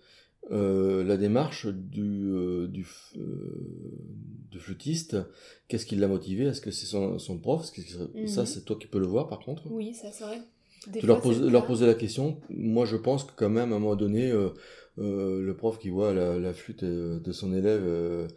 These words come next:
Speaker 1: qui se bouge, qui, euh, ben, il, il rame tant qu'il peut pour jouer.
Speaker 2: Mhm.
Speaker 1: Euh, de toute façon, euh, ils essayent toutes les, les flûtes de leur élève et leur dire : « Attends, là, ça marche plus, euh,
Speaker 2: Mhm.
Speaker 1: faut que tu fasses quelque chose. »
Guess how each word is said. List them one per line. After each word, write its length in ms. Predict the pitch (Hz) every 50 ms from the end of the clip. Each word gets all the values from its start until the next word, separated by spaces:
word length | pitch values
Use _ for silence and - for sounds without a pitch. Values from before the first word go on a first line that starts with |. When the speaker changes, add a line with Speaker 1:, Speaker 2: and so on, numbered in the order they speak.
| - - - - _ _ -
Speaker 1:
qui 80 | -
se 140 | - - 107
bouge, 500 | 92 87 92 98 104 110 113 113 110 - -
qui, 220 | - 98 98 98 101
euh, 580 | 92 92 90 90 87 87 85 85 85 87 87
ben, 280 | 85 82 73 67 69 80
il, 320 | 87 87 85 85 82 80 76 73 78
il 80 | 82 85
rame 160 | 87 95 92
tant 120 | - 156
qu'il 120 | - 85 82
peut 120 | - - -
pour 180 | - - 80
jouer. 300 | 82 85 98 117 139 165
Speaker 2:
Mhm. 80 | 190 190 190 196 - - - - -
Speaker 1:
Euh, 160 | 98 92 87
de 40 | 82
toute 100 | - -
façon, 380 | 98 92 - - 123 113 101 92
euh, 340 | 90 85 87 85 82 82 85 - - - - - - - - -
ils 140 | - 101 90
essayent 240 | 87 - - 95 -
toutes 220 | - 135 120 101
les, 100 | 101 98
les 140 | - 82 87
flûtes 180 | 87 - 104 92
de 60 | 98
leur 160 | 92 87 92
élève 260 | 101 110 123 123 101
et 40 | 87
leur 140 | 82 85 82
dire : « 100 | 87 98
Attends, 240 | 87 - 98 98 92 85
là, 120 | 82 82
ça 140 | - - 82
marche 220 | 78 76 - -
plus, 240 | - 117 131 120 98
euh, 80 | 87 82 - -
Speaker 2:
Mhm. 80 | 214 208 196 196 - - _
Speaker 1:
faut 80 | - 98
que 60 | 90
tu 60 | 90
fasses 140 | 87 160 113
quelque 140 | 113 110 -
chose. » 240 | - 131 117 92